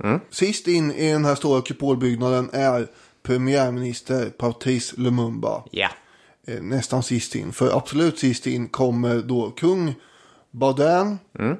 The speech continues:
Speaker 2: och, eh, presidenten Kasavubu.
Speaker 1: Just det. Det är två tal som är annonserade, så mycket vet jag. Den belgiske kungen ska hålla ett tal och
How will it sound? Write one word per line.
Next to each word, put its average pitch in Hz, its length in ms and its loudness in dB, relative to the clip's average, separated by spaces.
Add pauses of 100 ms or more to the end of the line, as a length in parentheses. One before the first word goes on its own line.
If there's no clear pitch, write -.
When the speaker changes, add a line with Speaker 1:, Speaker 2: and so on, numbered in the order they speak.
(160)
Speaker 2:
och, 156 440 0
eh, 139 480 4 (280)
presidenten 127 880 2 (140)
Kasavubu. 120 760 2 (220)
Speaker 1:
Just 127 260 2
det. 73 220 0 (200)
Det 139 100 2
är 143 120 0
två 165 340 0
tal 123 400 0
som 107 160 -2
är 104 40 2
annonserade, 104 680 2
så 127 140 0
mycket 113 240 0
vet 92 260 0
jag. 95 80 -2
Den 107 140 2
belgiske 160 420 0
kungen 147 360 2
ska 151 120 0
hålla 147 120 4
ett 143 120 -4
tal 160 300 2 (440)
och 139 260 0